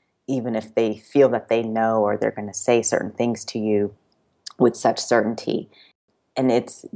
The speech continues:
good to decide what you wanna believe from anybody. And that's really helpful. And I, and I say that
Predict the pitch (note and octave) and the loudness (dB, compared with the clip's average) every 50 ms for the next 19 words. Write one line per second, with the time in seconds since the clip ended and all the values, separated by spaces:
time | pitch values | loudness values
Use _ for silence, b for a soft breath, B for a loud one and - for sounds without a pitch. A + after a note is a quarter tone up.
0 | G#2+ - - D3+ C#3 C#3 C#3+ - - - B2+ A#2+ A2+ G#2+ G#2+ G#2 G#2 G#2 _ _ | -8 4 6 6 6 6 4 -2 -2 0 2 2 2 0 0 -2 -4 -6 _ _
1 | _ _ _ _ _ _ _ _ _ - C#3 B2+ - - C#3+ B2+ B2 A#2+ A2+ A#2 | _ _ _ _ _ _ _ _ _ 0 2 2 2 2 4 4 6 4 2 2
2 | A#2+ B2 - - A2+ A#2+ G#2+ A2+ A2+ G#2+ G#2+ G#2+ A#2 A2+ G#2+ A2 A2+ A2 G#2 - | 0 0 0 0 -4 -6 -4 -4 -4 -6 -6 -6 -6 -6 -4 -4 -4 -6 -6 -8
3 | - - - - - A2+ G#2 - - - - G#2+ G#2+ G#2 - - - - - - | -10 -14 -18 -12 -10 -10 -10 -10 -10 -10 -8 -8 -6 -4 -2 -2 -2 -4 -6 -10
4 | _ _ _ _ _ _ _ _ - - A#2 G#2+ A2 G#2+ G#2+ G#2 - - A#2 A#2 | _ _ _ _ _ _ _ _ -6 -4 -4 -4 -6 -8 -8 -10 -10 -10 -8 -2
5 | A2+ A#2+ A#2 A2+ - - - - A2 B2 A2+ A2 A2 A#2 A#2 A2 - - - G2 | 2 2 2 2 0 -4 -4 0 2 4 4 4 4 2 0 0 0 0 0 0
6 | F2 - - _ _ _ _ _ _ - - C#3 C#3+ C3 B2+ - - - C3 C3 | 0 0 -4 _ _ _ _ _ _ 2 4 4 6 4 4 2 2 0 0 2
7 | A#2 A2+ - - - F3+ F3+ F3+ D#3+ C#3+ B2 A#2 A2+ A2+ - - - | 0 -2 0 4 6 6 8 8 6 6 6 4 2 0 -4 -8 -14